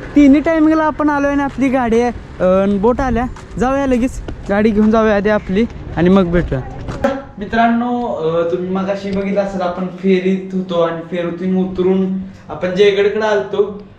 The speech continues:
आणि जयगडकडे आल्यावर दमलो होतो थोडं आणि मग लगेच आपण जयगडमध्ये आज फिक्सच होता आपला स्टॉप आणि जयगडमध्ये आपण हॉटेल विसावा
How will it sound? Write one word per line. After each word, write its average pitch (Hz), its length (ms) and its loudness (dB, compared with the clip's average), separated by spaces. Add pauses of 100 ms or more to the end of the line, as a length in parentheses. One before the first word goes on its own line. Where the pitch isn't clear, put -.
(100)
आणि 160 400 -4
जयगडकडे 190 520 0
आल्यावर 202 840 0
दमलो 214 300 2
होतो 214 280 2
थोडं 202 260 0 (380)
आणि 156 300 -4
मग 180 120 -2
लगेच 190 360 2
आपण 196 260 -2
जयगडमध्ये 214 460 -2
आज 226 140 -2 (100)
फिक्सच 233 380 0
होता 196 140 -2
आपला 180 400 -2
स्टॉप - 320 -2 (320)
आणि 165 180 -6
जयगडमध्ये 185 540 -2
आपण 202 300 -4
हॉटेल 196 420 -2
विसावा 190 520 -4